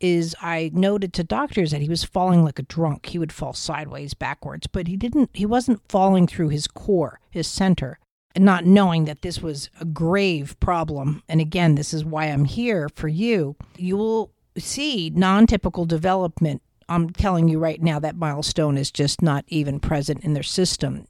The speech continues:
And the other big one to look for is from there, they, if a baby meets a, meets a gravy,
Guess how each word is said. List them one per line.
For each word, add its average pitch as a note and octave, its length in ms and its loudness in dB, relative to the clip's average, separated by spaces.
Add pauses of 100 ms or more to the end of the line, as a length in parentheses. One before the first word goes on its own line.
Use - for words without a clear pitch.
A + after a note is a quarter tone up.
(120)
And D3 420 2
the D#3 240 2
other E3 300 4
big D#3 180 -4
one D3 300 0
to C#3+ 100 -4
look E3 240 -6
for D3 540 -2
is D#3+ 260 -2
from D3 300 2
there, F3 340 -2
they, D3 400 -8
if D#3+ 160 -8
a D#3 80 -4
baby E3+ 300 -2
meets D#3+ 260 -6
a, D#3 160 -2
meets E3 320 -2
a D3 40 -8
gravy, C#3+ 500 -10